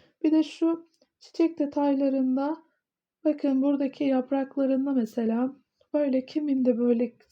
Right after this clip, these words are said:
hardal sarısı, kiremit renginde ipi kullanmışlar, rengi kullanmışlar. Burada da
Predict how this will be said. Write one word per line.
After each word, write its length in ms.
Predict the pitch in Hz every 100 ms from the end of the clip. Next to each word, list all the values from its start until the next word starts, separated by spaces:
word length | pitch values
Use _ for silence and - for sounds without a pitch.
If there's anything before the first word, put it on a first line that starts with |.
| -
hardal 400 | 240 254 262 254
sarısı, 720 | 247 226 214 202 - 240 269 _ _ _ _ _ _ _ _ _ _ _ _ _ _ _ _ _
kiremit 480 | - 277 269 269 269
renginde 400 | 254 240 226 214
ipi 280 | 269 247 294
kullanmışlar, 840 | 302 285 294 285 285 - 294 285 277
rengi 320 | 277 285 294
kullanmışlar. 920 | 285 269 254 247 240 - 277 285 294
Burada 320 | 330 262 226
da 280 | 233 247